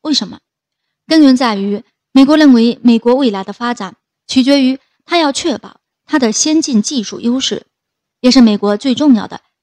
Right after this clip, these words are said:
战略资源。美国最著名的智库做了一系列的报告，报告里面讲到科技竞争的关键赛场是什么，里面写到的是数字技术。在这份报告里面，它明确是芯片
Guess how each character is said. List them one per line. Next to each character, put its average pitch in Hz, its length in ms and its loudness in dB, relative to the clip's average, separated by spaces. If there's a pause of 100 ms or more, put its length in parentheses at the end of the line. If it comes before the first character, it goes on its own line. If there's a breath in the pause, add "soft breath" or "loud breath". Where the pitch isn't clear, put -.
战 214 180 -2
略 190 80 -4
资 214 180 -4
源。 196 180 -6 (760)
美 277 120 4
国 302 100 2
最 302 180 0
著 277 160 2
名 196 140 2
的 196 100 -4
智 240 200 -6
库 - 340 -12
做 233 140 -4
了 208 80 -4
一 202 60 -10
系 220 180 -8
列 202 140 -6
的 185 100 -8
报 196 120 -8
告， 190 200 -14 (440)
报 320 140 0
告 302 80 0
里 214 140 0
面 226 200 2
讲 - 220 -16
到 202 200 -8 (340)
科 359 240 0
技 262 180 -8
竞 208 260 2
争 254 200 2
的 214 80 -2
关 277 260 -2
键 277 180 0
赛 220 260 -8
场 - 260 -20
是 220 120 -6
什 - 140 -8
么， - 140 -16 (640)
里 262 80 6
面 285 120 6
写 214 200 -2
到 208 100 -8
的 196 100 -10
是 196 280 -8 (120)
数 311 280 -2
字 269 180 -8
技 190 180 -12
术。 - 280 -16 (640)
在 294 160 0
这 285 100 2
份 254 140 2
报 262 140 2
告 226 160 -2
里 190 100 -8
面， 202 280 -2
它 233 200 -4
明 208 240 2
确 240 280 -4 (200)
是 240 200 -4
芯 294 260 0
片 302 240 -8